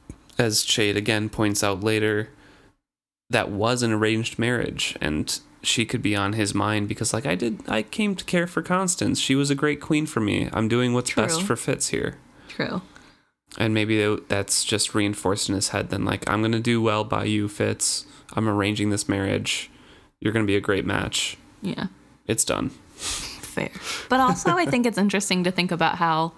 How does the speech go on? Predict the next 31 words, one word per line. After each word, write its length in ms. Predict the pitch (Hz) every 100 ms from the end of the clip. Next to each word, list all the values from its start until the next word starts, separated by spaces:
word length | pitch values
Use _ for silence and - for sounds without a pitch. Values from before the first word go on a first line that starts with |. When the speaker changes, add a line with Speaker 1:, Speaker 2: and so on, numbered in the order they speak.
| - - - - - _
Speaker 2:
that 180 | 185 156
means 220 | 180 180
that 100 | 165
Chivalry 420 | - 175 170 170 165
must 300 | 156 - -
look 340 | 151 - - - - - _ -
like 240 | 170 147
his 280 | - 160 -
mother 440 | 143 135 156 180 - - - - - _ _ _ _ -
a 80 | 190
decent 360 | 165 131 110
Speaker 1:
Yeah. 60 | 110
Speaker 2:
amount. 320 | 151 170 226 - - - -
Speaker 1:
Yeah, 140 | 139
probably. 600 | 143 127 123 123 113 117 120 - - - _ _ _ _ _ _ _
Speaker 2:
So 400 | - 156 156 175
that's 220 | - 220 -
fun 160 | 175
to 60 | 156
think 160 | 170
about. 140 | 165 -
'Cause 120 | 277
we 100 | 254
know 180 | 294 311
Verity 500 | 214 208 220 220 185
looks 460 | 147 180 185 - - - - - - _
very 560 | - 170 170 180 185 180
strikingly 480 | - 170 170 170 165
similar 360 | 175 170 156 156
to 340 | 175 160 156
Shrewd 500 | - - 151 147 175